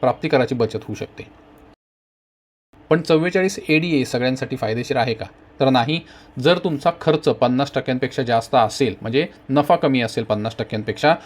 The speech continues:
तर चव्वेचाळीस ए डी ए वापरणं तुमच्यासाठी चुकीचं ठरू शकतं. कारण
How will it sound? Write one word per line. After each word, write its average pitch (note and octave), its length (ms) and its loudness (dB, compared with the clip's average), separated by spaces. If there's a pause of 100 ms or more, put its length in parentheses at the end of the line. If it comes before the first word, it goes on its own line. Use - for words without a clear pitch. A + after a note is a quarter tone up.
(220)
तर D#3+ 100 6
चव्वेचाळीस C#3+ 640 0
ए - 140 -6
डी B2 140 0
ए B2 60 -2
वापरणं A2+ 420 -2
तुमच्यासाठी A2+ 440 -6
चुकीचं C#3 340 -2
ठरू A2 180 -2
शकतं. - 260 -10 (320)
कारण D3+ 200 4